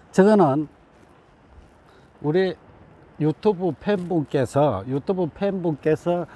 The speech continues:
저거를 나눔을 하라고 해서 제가 이렇게 갯바위에 나와서 이렇게 청소를 하면서, 저 유튜브에 저를 아신다 하면은, 닉네임만 밝히면은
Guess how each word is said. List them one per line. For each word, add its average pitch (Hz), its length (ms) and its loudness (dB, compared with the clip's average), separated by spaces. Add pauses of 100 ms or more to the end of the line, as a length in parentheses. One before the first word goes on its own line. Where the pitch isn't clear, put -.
(200)
저거를 165 580 2 (280)
나눔을 175 680 0
하라고 151 560 -4
해서 160 460 -2 (300)
제가 151 300 2
이렇게 147 480 -4 (380)
갯바위에 170 500 0
나와서 120 640 -2 (1400)
이렇게 147 240 0
청소를 185 500 -2
하면서, 170 580 -2 (680)
저 170 260 6
유튜브에 160 880 2 (1300)
저를 165 360 2
아신다 175 520 -4
하면은, 135 500 -2
닉네임만 185 880 -2
밝히면은 156 800 0